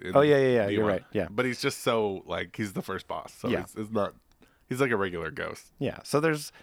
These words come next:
Speaker 2: you know,
Speaker 1: He's just
Speaker 2: it
Speaker 1: a, he's just a regular old ghost.
Speaker 2: eighteen to twenty bosses in this game, and I wanna say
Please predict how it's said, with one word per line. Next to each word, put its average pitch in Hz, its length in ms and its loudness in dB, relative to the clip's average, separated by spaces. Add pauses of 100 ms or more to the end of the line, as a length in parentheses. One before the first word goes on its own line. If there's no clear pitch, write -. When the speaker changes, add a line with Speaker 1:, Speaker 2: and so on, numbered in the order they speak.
(140)
Speaker 2:
you 151 80 4
know, 113 180 2
Speaker 1:
He's 311 100 -4
just 262 140 0
Speaker 2:
it 185 140 2
Speaker 1:
a, 226 40 -4
he's 262 100 -2
just 262 140 0
a 202 60 2
regular 196 320 0
old 190 140 -2
ghost. 190 340 -4
Speaker 2:
eighteen 175 320 2
to 151 80 0
twenty 139 260 2
bosses 113 460 2
in 104 80 0
this 95 160 -6
game, 104 320 -2
and 131 100 -2
I 143 80 4
wanna 139 200 2
say 104 400 0